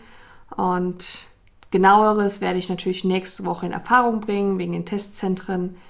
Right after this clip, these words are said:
wie das ablaufen wird, äh, an den Eingängen, wie schnell das laufen wird. F-, ähm, seht ihr natürlich dann alles in den Vlogs.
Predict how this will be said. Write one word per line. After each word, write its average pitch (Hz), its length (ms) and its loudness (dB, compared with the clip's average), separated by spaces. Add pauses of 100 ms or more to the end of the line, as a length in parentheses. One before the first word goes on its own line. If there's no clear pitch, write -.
(420)
wie 233 80 2
das 240 200 6
ablaufen 226 560 6
wird, 214 540 2
äh, - 40 -2
an 202 360 6
den 208 140 4
Eingängen, 208 680 4
wie 208 80 0
schnell 208 280 2
das 208 200 2
laufen 196 340 2
wird. 190 200 0
F-, - 340 -14
ähm, 185 440 -2
seht 214 240 -2
ihr 214 60 6
natürlich 196 360 2
dann 185 200 -2
alles 165 320 2
in - 200 -10
den 190 120 0
Vlogs. - 440 -8